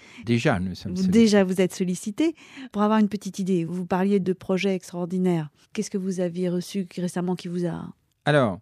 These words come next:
Speaker 2: ébloui, par
Speaker 1: non,
Speaker 2: exemple, ou
Speaker 1: d'abord, un des fers de lance de la Fondation, un des fers de lance d'outils pour dynamiser, avoir un outil, un peu un vaisseau amiral, en quelque sorte, de cette création que nous voulons, c'est Sea Orbiter.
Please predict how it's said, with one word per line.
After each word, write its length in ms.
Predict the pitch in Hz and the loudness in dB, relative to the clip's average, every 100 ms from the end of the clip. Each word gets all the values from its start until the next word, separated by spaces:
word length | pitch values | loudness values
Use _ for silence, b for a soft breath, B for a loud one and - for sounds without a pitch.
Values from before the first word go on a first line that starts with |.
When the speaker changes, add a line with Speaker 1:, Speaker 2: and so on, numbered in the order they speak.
| - | -2
Speaker 2:
ébloui, 380 | 214 202 233 208 | 4 6 8 6
par 160 | 190 | 4
Speaker 1:
non, 60 | 180 | 4
Speaker 2:
exemple, 260 | 220 247 175 | 6 4 4
ou 20 | |
Speaker 1:
d'abord, 380 | 170 165 127 - _ | 4 4 2 0 _
un 160 | 170 175 | -2 0
des 280 | 147 139 127 | 2 2 0
fers 280 | - 175 | 0 -2
de 120 | 147 147 | 0 0
lance 440 | 143 143 135 113 | 0 0 0 -2
de 100 | 101 | -2
la 140 | 101 | -2
Fondation, 840 | 101 - 104 110 - - 208 202 131 | -4 -6 -2 -2 -4 -4 -2 0 0
un 140 | 117 | 0
des 140 | 110 107 | 0 -2
fers 220 | - 139 | -4 -2
de 100 | 135 | -2
lance 640 | 131 135 131 113 - - | 0 -2 -2 -4 -8 -14
d'outils 580 | 104 120 123 - 220 190 | -6 -4 -4 0 0 0
pour 320 | 127 - 113 | -2 -4 -4
dynamiser, 760 | 107 147 147 143 147 160 196 165 | -2 0 2 2 0 2 2 4
avoir 280 | 110 120 104 | 0 -2 -4
un 220 | 107 117 | 0 0
outil, 480 | 131 - 151 147 117 | 0 -4 -6 -2 -2
un 80 | 104 | -2
peu 280 | - 120 | -4 -4
un 180 | 107 101 | -4 -4
vaisseau 580 | 101 127 123 - 151 139 | 0 2 2 -2 -2 0
amiral, 640 | 110 117 123 156 165 117 | 2 2 2 2 2 0
en 100 | 104 | -2
quelque 360 | 98 104 92 104 | -4 -8 -6 -8
sorte, 360 | - 135 120 | -4 -4 -4
de 320 | 92 98 90 92 | -6 -6 -6 -8
cette 260 | - 107 | -8 -8
création 500 | - 120 110 - 131 | -4 -4 -2 -4 -4
que 100 | 120 | -4
nous 160 | 98 101 | -6 -6
voulons, 400 | 92 117 175 202 b b b b | -4 0 4 2 b b b b
c'est 160 | - 120 | 0 0
Sea 220 | - 160 | 2 2
Orbiter. 600 | 143 123 117 107 98 | 2 0 -4 -6 -6